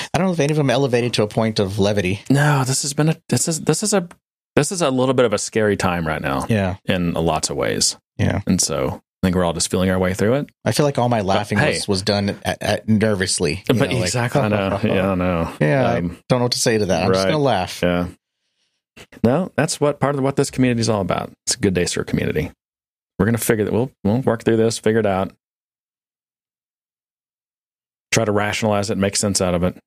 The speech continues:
Speaker 1: Taking one step forward, every baby steps, I guess.
Speaker 2: Yeah.
Speaker 1: That's all you can do.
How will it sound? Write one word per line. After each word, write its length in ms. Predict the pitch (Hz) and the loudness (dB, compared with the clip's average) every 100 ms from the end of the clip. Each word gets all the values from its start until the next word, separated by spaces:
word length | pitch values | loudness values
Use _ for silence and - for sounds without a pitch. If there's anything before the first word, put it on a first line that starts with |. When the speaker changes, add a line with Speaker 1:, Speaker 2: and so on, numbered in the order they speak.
| _ _ _ _ _ _ _ _ _ _ _ _ - | _ _ _ _ _ _ _ _ _ _ _ _ -2
Speaker 1:
Taking 300 | 107 98 101 | 0 2 2
one 120 | 98 | 2
step 220 | 107 107 | 0 -2
forward, 340 | 104 101 98 101 - - | -2 0 0 -2 -6 -6
every 240 | 101 95 101 _ _ _ _ _ _ _ _ - | -2 -2 -4 _ _ _ _ _ _ _ _ -2
baby 180 | 95 | 0
steps, 320 | 90 - 71 - | 0 -2 -2 -4
I 60 | |
guess. 300 | 90 - - | -4 -2 0
Speaker 2:
Yeah. 260 | 92 85 82 | 0 0 -2
Speaker 1:
That's 1900 | - _ _ _ _ _ _ _ _ _ _ _ _ _ _ _ _ _ - | -8 _ _ _ _ _ _ _ _ _ _ _ _ _ _ _ _ _ -2
all 80 | 110 | 0
you 80 | 104 | 0
can 220 | - 87 | -2 -4
do. 160 | - | -6